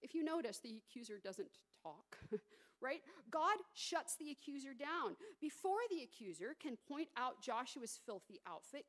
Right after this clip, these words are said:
God interrupts him. He says, "I rebuke you, accuser.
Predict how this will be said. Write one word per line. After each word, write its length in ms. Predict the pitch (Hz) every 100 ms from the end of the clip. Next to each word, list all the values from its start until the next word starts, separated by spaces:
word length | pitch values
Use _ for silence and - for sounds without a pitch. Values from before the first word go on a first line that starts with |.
| 220
God 300 | 285 349 320
interrupts 480 | 320 320 466 -
him. 160 | - - - _ _ - _
He 100 | 320
says, 440 | - 320 294 - - _ _ -
"I 300 | 339 370 392 -
rebuke 460 | 269 285 294 330 -
you, 520 | 190 185 311 359 226 -
accuser. 640 | - 214 214 247 311 339